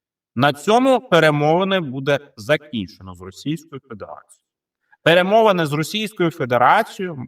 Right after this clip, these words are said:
можуть йтися лише про мир з Росією назавжди, але на умовах беззаперечної повної капітуляції режиму Путіна, заборони партії «Єдина Росія»,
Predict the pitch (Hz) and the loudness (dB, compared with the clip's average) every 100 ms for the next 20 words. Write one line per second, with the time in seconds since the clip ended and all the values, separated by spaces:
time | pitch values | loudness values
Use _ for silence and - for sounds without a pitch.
0 | - _ 127 143 131 131 - _ _ _ | -18 _ -4 -2 -2 -4 -10 _ _ _
1 | _ 110 _ 147 165 165 135 - 110 120 | _ -20 _ -4 -2 0 -2 -2 -4 -4
2 | - 117 101 92 127 113 101 90 90 _ | -4 -2 -2 0 0 0 -2 -4 -8 _
3 | _ _ _ _ _ - 120 156 180 - | _ _ _ _ _ -10 -2 0 0 -2
4 | 165 156 147 143 147 139 147 143 120 120 | -6 -4 -6 -4 -6 0 0 0 -2 -8
5 | - 135 160 180 - - 139 139 131 151 | 0 2 4 2 -2 -4 -2 0 0 2
6 | 175 123 95 147 143 151 139 123 147 151 | 2 -2 -2 -2 0 -2 -2 0 0 -2
7 | - 104 95 - 143 131 107 - 101 90 | -8 -8 -6 0 0 0 -4 -8 -14 -12
8 | 104 127 127 - 95 87 90 - 90 82 | -2 0 0 -2 -10 -8 -10 -8 -10 -12
9 | - 180 160 135 123 - _ _ - 98 | -8 -6 -4 -4 -4 -6 _ _ -10 -6
10 | 139 165 190 170 139 107 _ _ _ _ | -4 -2 -2 -2 -4 -8 _ _ _ _
11 | 175 185 175 170 120 117 120 120 98 90 | 0 2 0 -4 -10 -10 -8 -8 -8 -10
12 | 98 - 226 233 185 151 - | -12 -10 -8 -2 0 0 -4